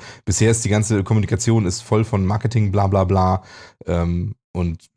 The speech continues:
zielt halt immer nur darauf ab, dass man jetzt auch ganz toll die ganz normalen zwanzig bis dreißig Millionen, äh, Chart-Songs, die es überall gibt, jetzt eben auch bei Soundcloud hören kann und das über ein Produkt, das nennt sich Soundcloud Go.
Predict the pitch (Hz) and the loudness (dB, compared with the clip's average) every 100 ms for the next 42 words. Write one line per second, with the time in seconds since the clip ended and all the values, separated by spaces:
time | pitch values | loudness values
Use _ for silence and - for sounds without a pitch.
0 | - 85 85 - 104 95 104 95 87 87 | -14 -10 -4 2 2 4 2 2 0 -2
1 | - 98 90 92 - 92 92 98 - 90 | -4 -2 0 0 -2 -4 -4 -2 0 0
2 | 90 90 90 95 90 90 90 87 90 - | 0 -2 -2 0 0 2 2 0 -2 -6
3 | - _ - 101 95 - - 92 - 101 | -20 _ -4 -2 -2 -6 -2 -2 -2 0
4 | 92 92 95 95 92 - - - - 98 | 2 2 2 0 -2 -4 -12 -20 -6 -2
5 | 92 87 101 92 - 98 95 - 98 92 | 0 0 0 0 0 0 0 -2 -2 0
6 | 90 - 92 90 90 90 90 87 - 92 | 0 0 0 0 -2 -2 -2 -2 -2 -2
7 | 90 80 92 90 90 107 - 101 98 98 | -2 -4 -4 -2 0 0 0 0 0 0
8 | 98 95 95 76 85 85 82 - 80 85 | 0 0 0 -2 -4 -6 -8 -8 -6 -4
9 | 90 85 78 92 95 87 90 85 80 90 | -4 -6 -4 -4 -4 -4 -4 -4 -4 -4
10 | - 78 95 95 95 | -4 -4 -2 -2 -4